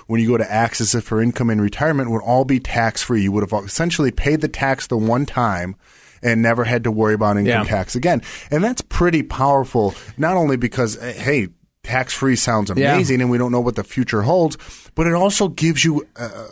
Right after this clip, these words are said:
Speaker 1: what we like to call tax diversification. It gives you control as you enter into retirement to say, "Where am I drawing income from?" A, a
Speaker 2: Right.
Speaker 1: lot of times, what,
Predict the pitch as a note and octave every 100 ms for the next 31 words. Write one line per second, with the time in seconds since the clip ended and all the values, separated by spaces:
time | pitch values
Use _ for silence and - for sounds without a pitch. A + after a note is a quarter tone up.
0 | A2 B2+ C3+ C#3+ C#3 B2+ - B2+ - B2+
1 | B2 - A2 A2+ G#2+ G#2+ G2+ - A#2 -
2 | G2+ G#2 E3+ F#3 F3+ D3 - - C3+ A#2+
3 | G#2+ - - - A2+ B2+ C3+ C#3+ B2+ A#2
4 | - C3+ D#3 B2 A2+ A#2+ - B2+ A#2 C#3+
5 | F#3 G3 E3+ D3+ C#3+ C3 A#2 C3+ A#2 G2
6 | G#2 F2+ E2+ - - - B2 A#2 B2 A#2+
7 | D#3 D#3 E3 E3 C#3 C3 B2+